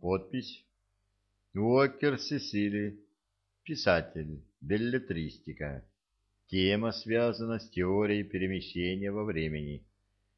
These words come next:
Фотография приблизительно тысяча девятьсот семидесятого года. «Файл», потребовал Алан. «Запрашиваю следующие данные.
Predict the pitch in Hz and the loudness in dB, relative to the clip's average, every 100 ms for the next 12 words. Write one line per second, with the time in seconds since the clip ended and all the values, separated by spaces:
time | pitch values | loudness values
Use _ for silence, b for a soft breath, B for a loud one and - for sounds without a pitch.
0 | _ _ - 120 131 131 143 139 135 143 | _ _ -2 2 4 6 6 4 2 -2
1 | - 123 123 120 123 120 123 123 120 - | 0 -2 0 0 0 0 -2 -2 -2 0
2 | 98 104 - 101 85 95 92 - 104 117 | 0 0 -2 -2 2 2 2 -2 0 0
3 | 110 - - 87 82 82 - 90 82 87 | -2 -8 -4 -4 -4 -6 -2 -4 -2 -6
4 | 85 82 87 62 60 _ _ _ _ _ | -6 -4 -4 -4 -8 _ _ _ _ _
5 | _ _ _ _ _ _ _ _ _ _ | _ _ _ _ _ _ _ _ _ _
6 | _ _ _ _ 95 98 85 65 62 _ | _ _ _ _ 6 8 6 2 -8 _
7 | _ _ _ _ _ - 82 78 78 76 | _ _ _ _ _ -4 -2 -2 -2 -2
8 | 82 82 - 78 62 53 - _ _ _ | -4 -4 -2 -2 -2 -10 -20 _ _ _
9 | _ _ _ _ 80 104 87 117 120 - | _ _ _ _ 0 0 2 2 2 2
10 | 117 113 - 110 110 107 - 110 113 90 | 0 0 0 -2 0 -2 -2 -2 0 0
11 | 76 67 65 | -2 -6 -10